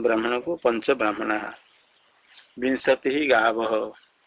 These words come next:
विंशति संख्या परिच्छिन्न गो को विंशति गाव कहा गया, यह विंशति संख्येय है। और संख्या में प्रयोग होगा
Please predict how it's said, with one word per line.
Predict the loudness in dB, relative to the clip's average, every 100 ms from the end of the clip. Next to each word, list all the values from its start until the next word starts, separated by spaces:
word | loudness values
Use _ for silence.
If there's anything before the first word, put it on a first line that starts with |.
| _ _ _ -20 _ _ -12
विंशति | -6 -4 0 -2 -2 -4
संख्या | -4 -4 0 0
परिच्छिन्न | 2 -2 -2 -4 -2 -2
गो | -2 -2
को | -2
विंशति | -4 -4 -4 -4 -2
गाव | -2 -2 -4 -6
कहा | -6 -8
गया, | -6 -6
यह | -4 -4
विंशति | -4 -6 -4 -4 -4
संख्येय | -4 -4 -4 -6 -4 -4
है। | -6 -10 _ _ _ _ _ _ _ _ -20 -20 _ _ _ _ _ _ _ _ _ _ -8
और | -6
संख्या | -2 -2 0 2
में | 2 2
प्रयोग | 4 4 4
होगा | 2 2